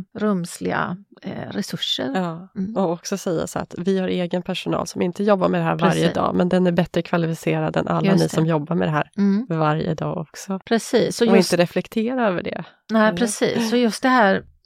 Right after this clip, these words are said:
Speaker 1: alltså att man handplockade också personal, för det var ju också så att säga att man kunde välja ut några som, "Ja, det är okej, du kan, du kan göra det här." Eh, och det gör ju också någonting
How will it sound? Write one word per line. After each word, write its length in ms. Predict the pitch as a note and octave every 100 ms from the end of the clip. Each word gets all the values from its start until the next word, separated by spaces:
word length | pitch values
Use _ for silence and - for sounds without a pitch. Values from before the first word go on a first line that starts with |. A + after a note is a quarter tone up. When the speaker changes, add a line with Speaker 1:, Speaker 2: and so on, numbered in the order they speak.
| _ _ -
Speaker 1:
alltså 200 | - G#3+
att 100 | G#3
man 180 | G#3+ G3+
handplockade 760 | A#3+ G#3+ F#3+ - G3 - A#3+
också 240 | G#3 - F#3+
personal, 460 | F#3 - G3 F#3
för 120 | F3
det 80 | G3
var 100 | F#3+
ju 80 | G3+
också 540 | F#3+ - G#3 G3+ G3+ -
så 140 | -
att 60 | G3
säga 140 | -
att 140 | - -
man 120 | F3+
kunde 240 | G3+ G3 F#3+
välja 460 | - G3 F#3 F#3
ut 280 | F3+ A3+ -
några 480 | G#3+ G3 F3 F#3+ F#3+
som, 140 | -
"Ja, 160 | - F#3+
det 100 | F#3 F3+
är 20 |
okej, 280 | F3+ - -
du 140 | G#3 F#3+
kan, 240 | F3+ F#3 -
du 180 | G3+ F#3+
kan 160 | F#3 F3
göra 180 | -
det 80 | -
här." 180 | - F#3+ - _ _ _ _ _ _
Eh, 200 | G3+ F#3
och 180 | - G3+
det 140 | A#3+
gör 240 | B3+ C4+ A3
ju 100 | A3
också 320 | A3 - B3+
någonting 560 | A3 F#3+ - F#3+ F3+